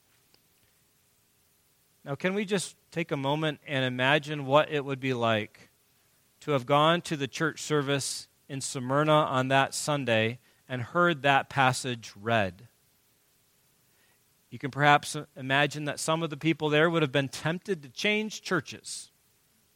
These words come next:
because they didn't like that message. But of all the true believers, imagine them hearing that Christ had said, "That's what was before them."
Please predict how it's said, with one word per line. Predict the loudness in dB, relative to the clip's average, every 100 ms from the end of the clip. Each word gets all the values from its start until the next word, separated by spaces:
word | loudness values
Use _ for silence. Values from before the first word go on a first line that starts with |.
| _
because | -18 -2 -2 -2 -6
they | -2 0
didn't | 0 2
like | 4 4
that | 4 2
message. | 0 -10 -10 -16 -20 -20 _ _ _ _ _ _ _ _ _ -2
But | 2
of | 8
all | 10
the | 10
true | 4 2 2
believers, | 2 4 6 6 4 2 -2 -8 -14 _
imagine | -4 4 6 6 2
them | 6 6 6
hearing | 2 -2 2 4 4 2
that | 4 2 4
Christ | 4 6 6 0
had | -4
said, | 2 6 6 4 6
"That's | 12 12 10 4
what | 6 6
was | 2
before | 0 -2 4 6 6
them." | 4 0 -4